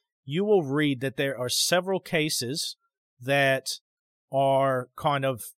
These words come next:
pillar cases in the U F O community. And he has basically come out and said, "No, these were hoaxes," or, "No, these are."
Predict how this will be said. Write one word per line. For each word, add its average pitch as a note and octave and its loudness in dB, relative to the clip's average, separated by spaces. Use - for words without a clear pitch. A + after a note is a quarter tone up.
pillar F#3 2
cases C#3 0
in C3+ -10
the C3 -6
U C#3 0
F C#3+ -2
O C3+ 0
community. B2+ -6
And C3 -4
he E3 4
has D3 4
basically C#3+ 0
come C#3 -4
out C3 -2
and B2+ -8
said, B2 -4
"No, D3 0
these C#3+ -2
were B2 -6
hoaxes," C3 -4
or, A#2 -6
"No, C3+ -2
these B2+ -4
are." A2 -6